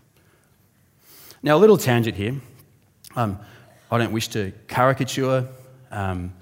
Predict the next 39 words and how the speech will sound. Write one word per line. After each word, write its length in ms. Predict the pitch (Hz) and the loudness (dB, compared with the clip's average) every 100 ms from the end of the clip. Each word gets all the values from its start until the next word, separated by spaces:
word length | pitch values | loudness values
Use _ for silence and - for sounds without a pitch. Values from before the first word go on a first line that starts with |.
| - _ | -20 _
but 80 | 170 | 0
when 100 | 220 | 2
it 80 | - | 4
comes 200 | 262 - | 2 2
to 60 | |
candour, 460 | 214 - 165 139 95 | -2 2 2 4 4
I 120 | 180 | 4
think 200 | 208 240 | 4 0
men 320 | 131 131 143 | 2 4 4
and 160 | 143 117 | 2 0
women 380 | 117 123 135 135 | -2 0 -2 -4
do 220 | 135 127 | -4 -4
this 200 | 123 127 | -4 -6
kind 160 | - 131 | -6 -6
of 80 | |
stuff 240 | - 113 107 | -4 -4 -6
a 40 | |
little 200 | 107 139 | -6 -4
bit 140 | 135 - | -4 -6
differently. 440 | 143 147 139 139 - - | -6 -6 -6 -8 -14 -10
You 80 | 123 | -6
know, 80 | 123 | -4
not 180 | 160 | -4
to 60 | 170 | -4
stereotype, 600 | - 147 143 - 139 143 | -2 0 0 2 0 0
not 140 | 143 - | -4 -6
to, 120 | 131 | -8
you 60 | 117 - - - - _ - | -8 -14 -20 -20 -20 _ -10
know, 240 | 104 127 127 - - - _ | -6 -6 -8 -16 -20 -20 _
caricature, 580 | - 113 120 - 113 127 | -4 -4 -4 -10 -8 -8
but 100 | 139 | -6
I 40 | |
think 140 | 147 202 | -4 -2
we 60 | |
do 80 | 190 | 0
it 60 | 165 | 0
differently. 300 | 185 139 107 | 0 -2 0
That's 200 | 165 - | 0 0
okay. 280 | 160 185 | 0 0